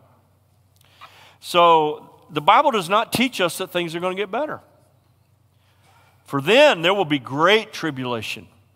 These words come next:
such as has not been since the beginning of the world until this time, no, nor shall ever be."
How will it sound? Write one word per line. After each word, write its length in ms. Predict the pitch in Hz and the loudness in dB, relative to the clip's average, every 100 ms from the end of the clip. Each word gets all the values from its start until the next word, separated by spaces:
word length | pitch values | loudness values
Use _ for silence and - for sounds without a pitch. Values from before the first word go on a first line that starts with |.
| _ _ _ _ _ | _ _ _ _ _
such 520 | - 196 202 - - - | -6 0 0 0 -14 -4
as 480 | 175 185 175 143 - _ _ _ - | 0 0 -2 -8 -20 _ _ _ -4
has 300 | 156 139 135 | -4 -4 -8
not 560 | 160 196 240 - 147 | -2 0 0 -4 -8
been 400 | 147 120 143 160 _ _ _ | -6 -6 -10 -14 _ _ _
since 340 | - 165 147 | -10 -8 -8
the 100 | 147 | -8
beginning 420 | 135 131 165 180 151 | -8 -4 -4 -4 -4
of 80 | |
the 60 | 127 | -6
world 500 | 127 147 165 180 190 - | -6 -4 -4 -6 -12 -16
until 300 | 120 139 123 | -10 -8 -6
this 260 | 170 185 | -6 -8
time, 560 | - 175 175 185 190 208 - | -8 -6 -6 -8 -14 -20 -10
no, 500 | 135 151 170 190 175 _ _ _ - | -4 -2 -2 -6 -12 _ _ _ -18
nor 580 | 113 135 160 175 190 160 | -8 -6 -6 -6 -10 -14
shall 420 | - 135 113 - - | -10 -6 -6 -6 -8
ever 240 | 143 160 | -6 -8
be." 400 | 131 117 90 80 | -12 -12 -12 -16